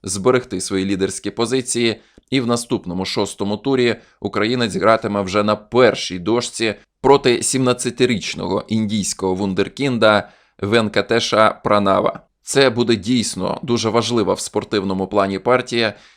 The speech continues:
і ми, звісно, сподіваємось, що вона стане цікавою з чисто шахової точки зору.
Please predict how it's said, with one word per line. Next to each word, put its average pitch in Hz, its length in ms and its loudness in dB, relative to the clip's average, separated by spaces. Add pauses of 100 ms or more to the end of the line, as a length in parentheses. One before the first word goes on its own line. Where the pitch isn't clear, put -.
і 120 120 -2
ми, 143 160 0
звісно, 107 440 -4
сподіваємось, 110 840 0 (140)
що - 200 -6
вона 110 200 0
стане 101 300 -4
цікавою 107 680 2
з - 180 -6
чисто - 340 -6
шахової 101 640 0
точки 92 420 -6
зору. 95 360 -2